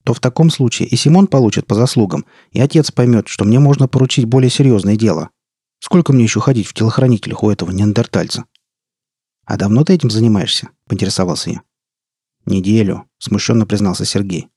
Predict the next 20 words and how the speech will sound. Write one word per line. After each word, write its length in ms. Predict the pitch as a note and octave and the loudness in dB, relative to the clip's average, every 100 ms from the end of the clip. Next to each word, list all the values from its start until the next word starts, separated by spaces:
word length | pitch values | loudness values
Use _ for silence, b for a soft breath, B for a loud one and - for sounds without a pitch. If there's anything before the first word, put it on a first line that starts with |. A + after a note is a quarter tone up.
| _ _ _ _ _ | _ _ _ _ _
"Но 60 | F#2+ | -4
с 80 | - | 0
меня 240 | A2 A#2 | 2 4
и 60 | A#2+ | 2
этого 240 | A#2 F2+ | 0 -2
достаточно. 600 | G2 - F2+ - - - - _ B B B B B B | -4 -4 -4 -4 -10 -12 -16 _ B B B B B B
А 120 | - | -2
отец 260 | A2 - D3 | 0 0 0
говорит, 360 | C3 B2+ A#2+ G#2+ | 2 2 2 -2
чтобы 260 | - G2 | -4 0
раньше, 240 | A#2+ B2+ A#2 | 2 2 0
чем 200 | A2+ A2+ | -2 -2
через 180 | A2+ | -2
полгода, 560 | - A2+ G#2+ B2+ A2+ F2 | -2 -4 0 0 0 -4
я 160 | G2 G#2+ | -2 2
не 120 | A2+ | 2
думал 300 | A2 B2 G#2 | 2 2 2
о 40 | F#2 | 0
другой 300 | G#2+ G2+ G2 | 0 0 0
работе". 460 | G2 F2 - - | 0 -2 -6 -12